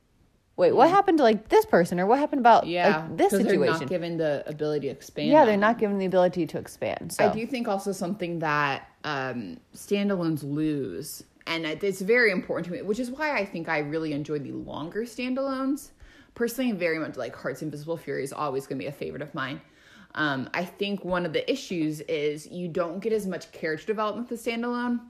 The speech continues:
Speaker 2: um, oftentimes because they're focusing on what is most important in the moment.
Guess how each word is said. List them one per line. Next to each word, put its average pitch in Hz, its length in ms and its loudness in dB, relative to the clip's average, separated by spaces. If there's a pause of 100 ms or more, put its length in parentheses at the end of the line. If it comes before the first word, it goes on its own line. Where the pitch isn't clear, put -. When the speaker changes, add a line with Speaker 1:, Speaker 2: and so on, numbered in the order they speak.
(440)
Speaker 2:
um, 165 380 2
oftentimes 165 640 -2
because 175 460 -6
they're 180 180 -2
focusing 165 500 -6
on 147 200 -4
what 143 140 -2
is 143 200 -4
most 151 400 -4
important 160 480 -6
in 147 120 -4
the 139 60 -2
moment. 160 720 -4